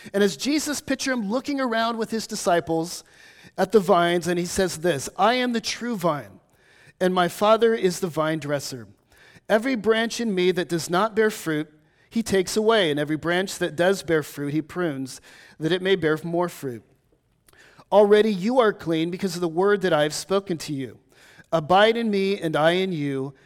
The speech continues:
As the branch cannot bear fruit by itself unless it abides in the vine, neither can you unless you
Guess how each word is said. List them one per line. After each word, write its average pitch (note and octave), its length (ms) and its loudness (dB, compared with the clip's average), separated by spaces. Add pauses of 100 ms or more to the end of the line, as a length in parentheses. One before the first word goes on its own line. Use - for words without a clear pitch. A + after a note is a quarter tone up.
(180)
As D#3 160 -2
the F3 100 -2
branch F#3+ 440 -2
cannot F#3 520 -2
bear G3+ 220 2
fruit G3 720 -6
by E3 240 2
itself E3 600 0
unless D#3+ 420 -2
it G3 60 0
abides D3+ 440 0
in D3 80 -6
the D3 80 -6
vine, C3+ 460 -4 (360)
neither G#3+ 360 -2
can A#3 200 -4
you G3+ 360 -4
unless E3 760 -2
you D3+ 580 -2